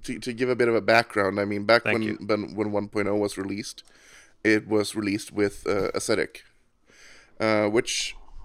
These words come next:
Speaker 1: was fine for the time. I mean, people didn't, uh, from what I, I'm not a front-end developer,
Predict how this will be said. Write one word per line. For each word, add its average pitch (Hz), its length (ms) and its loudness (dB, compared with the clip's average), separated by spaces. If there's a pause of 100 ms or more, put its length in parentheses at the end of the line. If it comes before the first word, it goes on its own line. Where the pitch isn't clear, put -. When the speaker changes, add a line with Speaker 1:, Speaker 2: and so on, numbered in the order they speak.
(460)
Speaker 1:
was 147 400 -6
fine 131 540 2
for 120 140 -2
the 113 80 0
time. 120 380 0
I 120 80 2
mean, 113 200 -2
people 127 360 -4
didn't, 120 460 -4
uh, 92 140 -2
from 135 220 -8
what 147 120 4
I, 156 280 6
I'm 123 160 2
not 131 120 4
a 113 40 2
front-end 120 420 -4
developer, 107 560 0